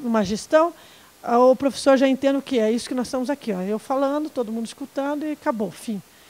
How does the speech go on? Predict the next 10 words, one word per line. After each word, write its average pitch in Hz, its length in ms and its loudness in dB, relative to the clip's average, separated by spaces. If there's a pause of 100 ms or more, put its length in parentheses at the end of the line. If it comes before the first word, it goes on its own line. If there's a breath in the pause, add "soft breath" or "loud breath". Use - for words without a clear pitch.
Não 226 200 0
era 277 180 4
isso 247 160 -4
que - 60 -18
nós 196 160 -10
queríamos. 170 460 -14 (440 soft breath)
Então, 233 300 -2
todas 359 420 6
as 277 140 0
nossas, 254 520 -4